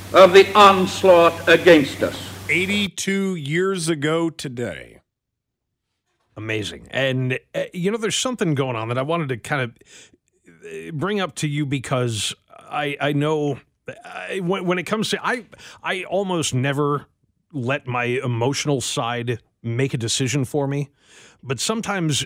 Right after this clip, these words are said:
Speaker 3: I get an initial reaction to a story and it hits me and I go, "Oh, man, I wish I hadn't done that because now I have to think about this." And th-, there's a new class of submarine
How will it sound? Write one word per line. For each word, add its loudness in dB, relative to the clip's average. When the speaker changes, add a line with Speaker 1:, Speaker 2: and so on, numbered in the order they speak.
Speaker 3:
I -4
get -4
an -2
initial -2
reaction -4
to -4
a -6
story -8
and -4
it -4
hits -6
me -4
and -6
I -6
go, -6
"Oh, -4
man, -6
I -2
wish -4
I -2
hadn't -4
done -2
that -4
because -4
now 0
I -2
have -4
to -8
think -2
about -4
this." -6
And -2
th-, -8
there's 0
a 0
new 0
class -4
of -2
submarine -6